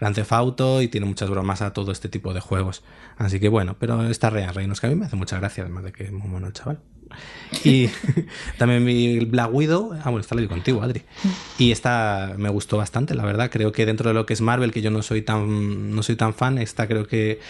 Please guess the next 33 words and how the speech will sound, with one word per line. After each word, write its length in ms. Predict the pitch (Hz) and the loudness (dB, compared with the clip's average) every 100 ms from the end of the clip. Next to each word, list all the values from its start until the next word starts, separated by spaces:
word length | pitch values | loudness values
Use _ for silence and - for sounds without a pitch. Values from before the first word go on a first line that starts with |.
| - - | -16 0
me 100 | 127 | 2
encajó 280 | 123 127 147 | 4 2 4
muy 120 | 151 | 4
bien 160 | 147 147 | 4 4
porque 220 | 123 117 | 2 0
creo 260 | 117 123 120 | 2 2 2
que 100 | 120 | 0
ancla 280 | 120 123 | 2 0
muy 140 | 117 113 | 2 4
bien 340 | 113 113 113 | 4 4 2
lo, 180 | 110 110 | 2 2
las 240 | 107 101 | 0 0
emo-, 160 | 113 113 113 104 101 | -2 -2 -2 -2 0
emocionalmente 880 | 120 107 - 113 113 120 117 110 101 - - - | 2 2 2 2 4 2 2 0 -2 -8 -20 -4
la 180 | 110 104 | 0 2
historia, 540 | - - 139 147 147 | 2 0 2 4 2
los 120 | 127 | 0
personajes. 760 | - - 117 123 135 139 143 120 | -4 -6 0 0 2 2 0 -2
Está 180 | - 107 | -4 -2
Florence 320 | 110 107 101 | 0 -2 0
Pugh, 240 | - 113 | 0 0
que, 400 | - 107 101 95 95 98 | -2 -4 -2 -4 -8 -8
pues, 180 | 95 - | -10 -6
todo 160 | 98 | -4
lo 80 | 95 | -2
que 60 | 98 | -2
haga 120 | 92 | -4
esa 160 | - | -4
señora, 460 | 101 101 98 101 98 | -4 -2 0 -2 -2
pues, 240 | 98 95 | -6 -4
está 200 | 104 - | -4 -2
bien 180 | 101 104 | 0 2
hecho. 340 | 117 - 165 | 2 2 0